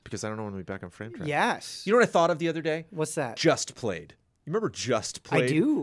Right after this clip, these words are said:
Speaker 1: back
Speaker 2: remember
Speaker 1: at Game
Speaker 2: Just Played.
Speaker 1: Trailers?
Speaker 2: Yeah, it was really fun.
Speaker 1: I was going through my, thank you for saying that, because I was
Speaker 2: Yeah.
Speaker 1: going through memories of Game Trailers and E C L S, and I was like, "Oh yeah, Just Played."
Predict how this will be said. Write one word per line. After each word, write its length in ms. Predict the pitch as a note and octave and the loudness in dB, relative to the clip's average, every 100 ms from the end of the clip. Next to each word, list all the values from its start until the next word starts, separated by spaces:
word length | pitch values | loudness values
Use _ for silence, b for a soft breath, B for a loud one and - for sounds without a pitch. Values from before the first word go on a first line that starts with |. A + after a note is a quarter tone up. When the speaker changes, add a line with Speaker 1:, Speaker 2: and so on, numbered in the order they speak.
| B2 | 2
Speaker 1:
back 20 | C#3 | 2
Speaker 2:
remember 120 | C3+ B2+ | 2 0
Speaker 1:
at 40 | |
Game 100 | C3 | 0
Speaker 2:
Just 60 | A#2+ | 0
Played. 80 | C3+ | 2
Speaker 1:
Trailers? 100 | B2+ | 4
Speaker 2:
Yeah, 120 | D4 | 4
it 60 | C4+ | 2
was 140 | D4 | 2
really 160 | G4 D#4 | 0 0
fun. 280 | G#4+ A#3+ B2+ | 0 -2 2
Speaker 1:
I 80 | D3 | 4
was 140 | D#3 | 4
going 240 | F3 E3 C#3+ | 4 4 2
through 220 | - D3+ | 0 0
my, 80 | D3 | 0
thank 260 | - F#3+ F#3 | 0 0 0
you 80 | |
for 80 | D3 | -2
saying 220 | B2+ C3+ | 2 2
that, 100 | G2+ | 2
because 160 | A2 B2 | -2 4
I 80 | F#3 | 6
was 120 | A3 | 6
Speaker 2:
Yeah. 40 | F#3 | 4
Speaker 1:
going 140 | D#3 | 0
through 200 | - D3 | -2 0
memories 380 | C3 B2 A#2 G#2+ | 0 0 -4 -6
of 80 | G2+ | -4
Game 180 | B2 B2 | -4 0
Trailers 400 | B2 A2+ G#2+ - | -2 -2 -4 -8
and 200 | G#2+ G#2 | -8 -6
E 60 | G2 | -4
C 120 | G2+ | -2
L 160 | F#2+ | -2
S, 260 | F2+ F2 - _ | -4 -6 -10 _
and 420 | A2+ G#2 G2 F#2+ - _ _ _ _ _ _ _ - | -4 -4 -4 -10 -16 _ _ _ _ _ _ _ 0
I 80 | C#3+ | 2
was 160 | C3+ D3+ | 2 2
like, 140 | C#3 | 0
"Oh 60 | G3 | 2
yeah, 140 | G#3 D#3 | 2 2
Just 500 | - F#3+ F#3 C3 - | -2 6 6 4 -4
Played." 480 | C#3+ B2+ F#2+ E2+ | 0 2 2 -4